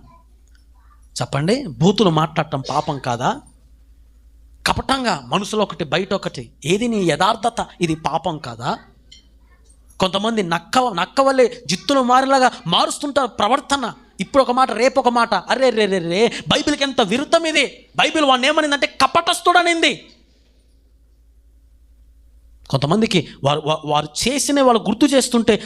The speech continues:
అలివిగానే కోపం వస్తుంటుందండి. మరి ఏంటో అలివిగానే కోపం మా మీదకి ఎక్కుతుంటారు. దేవుని దగ్గర మోకరించి, "నీ తప్పులు ఒప్పుకోమన్నాం, కానీ అందరి దగ్గరికి వచ్చి నీ తప్పులు ఒప్పమని చెప్పలేదే,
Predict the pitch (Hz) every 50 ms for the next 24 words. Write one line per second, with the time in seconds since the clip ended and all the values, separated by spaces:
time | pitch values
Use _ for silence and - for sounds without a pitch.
0 | - - 151 175 208 - - 233 240 240 233 240 - 240 247 240 220 220 196 -
1 | - 190 170 151 131 123 110 107 - - - - - _ _ - _ _ _ _
2 | - 170 175 165 156 143 156 185 220 - 233 220 214 208 190 190 - - - -
3 | - - - - - - - - - - - - - - - - - - - -
4 | - - - - - - - - - - - - - 226 302 302 311 311 302 302
5 | 277 277 233 262 254 196 - - - - 143 160 180 220 262 269 247 226 247 196
6 | 180 185 - - 349 359 349 339 330 320 277 208 165 - - _ _ _ _ _
7 | _ _ _ _ _ _ _ _ _ _ _ _ _ _ _ _ _ _ _ _
8 | - _ _ _ _ - 135 139 180 196 196 190 175 175 170 170 170 185 196 -
9 | 175 185 175 - - 185 156 - - - - - 160 165 156 - - - 160 -
10 | - - 285 285 269 269 - - 233 208 196 185 180 170 156 - 160 135 131 131
11 | 139 156 165 143 127 - - - - - 135 143 165 175 214 208 196 208 190 196
12 | 185 - 185 170 - 170 160 147 143 - 147 - - 185 170 160 170 180 175 165
13 | 156 151 151 - - 160 156 143 143 143 165 190 185 - -